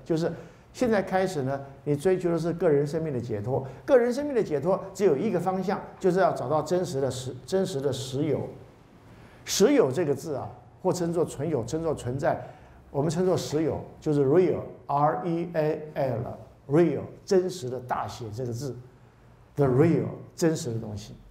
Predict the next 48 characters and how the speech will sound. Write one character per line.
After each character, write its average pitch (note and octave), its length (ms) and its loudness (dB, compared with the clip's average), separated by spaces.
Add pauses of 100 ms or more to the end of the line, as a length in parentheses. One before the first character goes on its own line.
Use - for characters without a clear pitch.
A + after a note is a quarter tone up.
(1120)
等 E3 140 6
于 A#3 80 4
就 C#4+ 80 2
是 B3 140 2
说， G#3+ 340 0 (720)
人 E3 260 2
类 D4 160 -4
的 F3 120 0
这 F3 160 2
个 D3 260 2 (180)
宗 G#3+ 220 0
教 F3 440 0
方 D#3+ 260 -2
面 D#3 260 -2
的 A2 320 -2 (840)
思 D#3+ 240 0
维， A#2+ 360 2 (800)
你 D3 200 4
的 F3 120 4
目 A#3 260 2
的 F3+ 280 0
是 C#3 120 -4
要 D#3+ 140 0
达 B2+ 220 -4
到 D3 360 0
跟 D#3 220 0
超 D#3+ 240 -2
越 C#3 140 2
界 B2+ 180 0
建 B2 180 -2
立 A2 60 -4
关 G#2+ 260 -6
系， G#2+ 220 -10 (360)
而 E3+ 180 4
超 C#4 340 -2
越 A#3+ 160 0
界 G#3 220 0
呢， F3 180 0 (120)
不 G3 100 0
再 F#3+ 200 0
是 F3 180 -6
听 F3+ 260 -2
起 C3 80 -4
来 B2+ 100 0
那 C#3 140 -4
么 C3 80 -4
抽 D3+ 240 -4
象， D3 260 -2